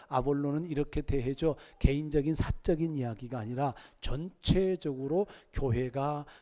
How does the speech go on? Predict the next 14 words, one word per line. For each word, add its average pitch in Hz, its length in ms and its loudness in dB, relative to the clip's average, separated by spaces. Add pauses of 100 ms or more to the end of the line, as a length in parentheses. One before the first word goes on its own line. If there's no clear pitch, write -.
(100)
건강하게 123 720 -4
세워지려면 131 840 -4
이렇게 - 360 -2
해야 131 380 -2
돼, 117 520 -6 (240)
그 - 140 -8
말을 127 460 -2 (340)
하고 135 500 -8
있다 123 640 -10 (120)
하는 135 260 -2
겁니다. 127 480 -8 (240)
복음을 139 800 4
향한 143 500 -2
열정과 131 1080 -4